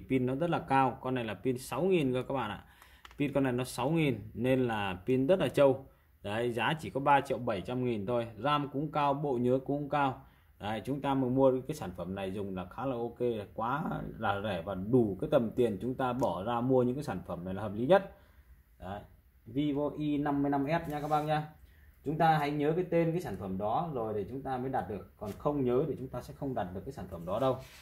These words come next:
Còn thời lượng video thì nó có hạn, chắc là em cũng phải tạm dừng video ở đây.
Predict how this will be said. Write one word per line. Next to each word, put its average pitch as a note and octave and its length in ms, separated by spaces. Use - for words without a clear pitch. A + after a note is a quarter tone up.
Còn B2+ 280
thời C3+ 180
lượng B2+ 260
video D3 500
thì A#2+ 120
nó A#2 140
có C#3 180
hạn, D3 200
chắc D#3 200
là B2 140
em C3 220
cũng D#3 200
phải F2 160
tạm A2 380
dừng A#2 280
video C3+ 300
ở G#2 60
đây. B2+ 320